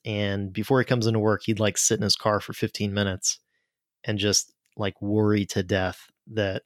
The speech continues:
today was gonna be the day that the boss tapped him on the shoulder and was like, "Listen, your code sucks, you suck,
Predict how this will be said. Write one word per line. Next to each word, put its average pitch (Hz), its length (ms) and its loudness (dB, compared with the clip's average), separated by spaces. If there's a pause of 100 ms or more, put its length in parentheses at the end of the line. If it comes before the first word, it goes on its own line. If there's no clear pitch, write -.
(580)
today 110 220 4
was 107 140 4
gonna 107 160 0
be 104 100 4
the 101 140 2
day 95 240 0
that 95 120 -4
the 95 80 -4
boss 98 220 0
tapped - 240 -6
him 107 80 -8
on 98 80 -6
the 98 60 -4
shoulder 98 260 -2
and 92 60 -10
was 95 120 -8
like, 95 220 -10
"Listen, 104 300 0
your 95 100 -8
code 120 300 2
sucks, 127 400 2
you 107 120 -2
suck, 113 440 0